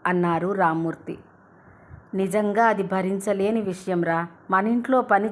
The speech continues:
చేసే వాళ్ళు చేసుకున్న వాడికి బంధువులు అవడం ఏమిటి?"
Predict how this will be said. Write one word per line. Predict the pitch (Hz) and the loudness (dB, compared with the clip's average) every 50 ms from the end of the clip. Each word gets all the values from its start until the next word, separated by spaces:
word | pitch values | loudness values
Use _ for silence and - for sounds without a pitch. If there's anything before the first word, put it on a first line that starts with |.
| 214 - | -2 -2
చేసే | 233 220 220 214 214 208 202 | -2 -2 0 0 2 2 2
వాళ్ళు | 190 190 190 185 185 185 180 180 180 175 170 175 - - - - - - - - - - - - - 233 | 4 4 2 2 2 0 0 0 0 -2 -4 -6 -8 -16 -20 -20 -20 -20 -20 -20 -20 -20 -18 -4 0 2
చేసుకున్న | 226 233 233 - - 277 262 262 254 | 2 2 0 -2 0 2 2 4 4
వాడికి | 240 220 208 208 196 - 196 | 4 4 4 2 0 -4 0
బంధువులు | 175 185 185 185 196 214 226 233 226 | 2 2 2 2 2 0 0 2 2
అవడం | 208 202 196 190 190 | 2 2 2 2 0
ఏమిటి?" | 185 185 180 175 185 220 233 233 214 180 170 | 0 0 -2 -4 -4 -4 -4 -4 -4 -6 -8